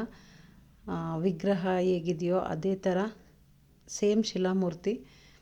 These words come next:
ಆ, ಇದೆ ಇಲ್ಲಿ. ಮತ್ತು ತುಂಬ ಪ್ರಸಿದ್ಧಿಯಾಗಿದೆ, ತುಂಬ ಚೆನ್ನಾಗಿ ನಡೆಯುತ್ತೆ ಪೂಜೆ. ಮಂಗಳವಾರ,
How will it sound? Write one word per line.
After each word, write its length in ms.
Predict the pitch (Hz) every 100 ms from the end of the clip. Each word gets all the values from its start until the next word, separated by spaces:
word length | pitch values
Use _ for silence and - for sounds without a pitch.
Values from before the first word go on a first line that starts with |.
| _ - - 190
ಆ, 120 | 170
ಇದೆ 340 | 170 180 170 170
ಇಲ್ಲಿ. 460 | 165 165 208 254 - - - - 185
ಮತ್ತು 280 | 175 180
ತುಂಬ 220 | 185 180 180
ಪ್ರಸಿದ್ಧಿಯಾಗಿದೆ, 1000 | 185 180 185 165 190 180 170 165 175 208 - - - - - - - - - - -
ತುಂಬ 380 | 180 180 190 196
ಚೆನ್ನಾಗಿ 480 | 196 180 180 175
ನಡೆಯುತ್ತೆ 460 | 185 170 175 175 185
ಪೂಜೆ. 420 | 180 180 165 180 220 - - - - - - - - - -
ಮಂಗಳವಾರ, 580 | 175 170 170 175 170 170